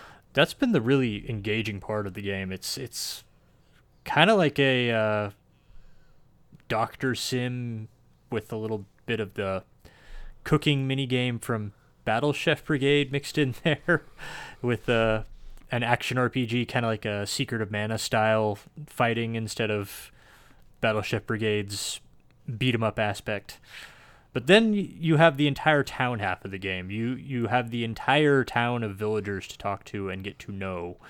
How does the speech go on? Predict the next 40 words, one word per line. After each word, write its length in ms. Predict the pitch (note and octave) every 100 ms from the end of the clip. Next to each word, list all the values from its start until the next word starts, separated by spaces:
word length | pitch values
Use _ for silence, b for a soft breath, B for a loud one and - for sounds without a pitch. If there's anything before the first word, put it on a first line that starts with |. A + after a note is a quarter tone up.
| B B B -
And 340 | G2 F#2 F#2
you 80 | G2
can 140 | G#2
befriend 500 | F#2+ G2+ - D#3+ D3
them, 300 | B2+ C#3 C3+
you 100 | B2+
can 160 | A2+ A2+
build 240 | G#2 G#2+
up 140 | G2+ -
their 100 | G2
relationship 720 | F#2+ G#2 G#2+ - G#2+ - A2
meters. 640 | A2+ A2 A2+ A2 G#2+ - -
It 200 | C#3 C3+
goes 280 | C3+ C#3+ C#3
a 40 |
lot 320 | A#2 A2+ A#2
faster 640 | - A2+ G#2+ G#2+ - A#2+ A2+
than 160 | G#2+
in 160 | G2 F#2+
Stardew 440 | - G#2+ G2+ G2
Valley, 340 | G2 G#2+ A#2 A#2
but 140 | G#2
other 180 | G2+ G2+
than 140 | F#2
that, 240 | G#2+ B2+ C#3
it's 180 | - - _ -
pretty 360 | - E3 E3
similar 520 | A#2 - - C#3 D3+ C#3+
to 240 | - E3
that. 360 | D#3 F#3 F#3 - B B B B B -
Uh, 300 | G#2+ G#2 G#2
I 120 | C3
can, 420 | C3 C#3 A#2+ A2+ G2+ _ _ _ _ _ _
just 160 | D3+ -
by 120 | B2+
talking 420 | - B2 - B2+
to 80 | A2+
people 300 | B2+ A#2 A2
every 200 | G#2 G#2
day, 440 | G#2 G#2+ A2 G#2+